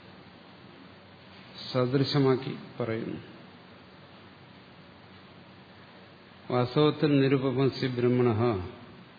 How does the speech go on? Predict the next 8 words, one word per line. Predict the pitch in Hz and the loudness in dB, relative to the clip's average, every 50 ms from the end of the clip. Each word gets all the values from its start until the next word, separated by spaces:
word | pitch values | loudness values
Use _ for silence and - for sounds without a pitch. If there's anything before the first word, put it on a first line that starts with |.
| - - - - - - - - - - - - - - - - - - - - - - - - - - - - - - - - - | -20 -20 -20 -20 -20 -20 -20 -20 -20 -20 -20 -20 -20 -20 -20 -20 -20 -20 -20 -20 -20 -20 -20 -20 -20 -20 -20 -20 -20 -20 -16 -8 -6
വാസ്തവത്തിൽ | 110 110 117 - 147 147 147 151 156 151 | -4 -4 -2 -2 -2 0 0 2 2 2
അത് | 147 147 147 143 135 117 107 95 95 | 2 2 0 -2 -4 -6 -8 -10 -8
ബ്രഹ്മത്തെ | - 131 123 131 135 135 131 127 - - - - - - - 147 143 143 143 147 143 | -4 -2 0 2 2 2 2 0 -4 -12 -18 -20 -10 -4 0 2 4 4 4 2 2
മറ്റൊന്നിനോട് | 139 135 127 131 139 131 127 135 135 135 131 131 | 2 2 0 0 0 2 2 4 4 4 2 2
ഉപമിക്കാൻ | 135 120 123 120 117 120 113 113 117 113 110 | 0 0 0 0 0 0 -2 -2 -2 -2 -2
കഴിയില്ല. | 107 107 110 110 120 | -4 -4 -6 -6 -6
അത് | 120 120 120 120 120 120 | -4 -4 -2 0 0 0
നിരുപമമാണ്, | 117 123 120 - 131 127 127 120 113 107 107 - 107 107 | 0 0 0 0 0 2 2 2 2 0 -2 -6 -8 -12